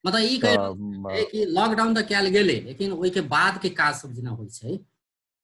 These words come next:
Speaker 1: अ, test के बात
Speaker 2: जी।
Speaker 1: कऽ रहल छै ने, test जै
Speaker 2: हाँ, हाँ, हाँ।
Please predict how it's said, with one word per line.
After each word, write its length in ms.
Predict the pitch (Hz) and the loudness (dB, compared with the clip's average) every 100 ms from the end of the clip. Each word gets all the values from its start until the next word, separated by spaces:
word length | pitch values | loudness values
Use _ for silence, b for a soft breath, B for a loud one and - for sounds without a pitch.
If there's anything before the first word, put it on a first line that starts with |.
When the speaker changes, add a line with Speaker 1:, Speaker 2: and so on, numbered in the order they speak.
| - | -10
Speaker 1:
अ, 160 | 139 127 - | -8 -8 2
test 280 | 208 202 - | 2 2 -2
के 80 | 147 | -2
बात 200 | 117 92 | -2 -4
Speaker 2:
जी। 60 | |
Speaker 1:
कऽ 400 | 82 _ - 110 | -10 _ -20 -16
रहल 140 | 98 92 | -14 -10
छै 120 | 160 | -6
ने, 240 | 208 117 - _ | -6 -8 -14 _
test 300 | 208 220 - | 2 2 0
जै 140 | 123 | -2
Speaker 2:
हाँ, 160 | 90 - _ - 151 | -2 -4 _ -18 -2
हाँ, 340 | 101 87 87 | 0 0 -2
हाँ। 200 | 95 92 | -8 -10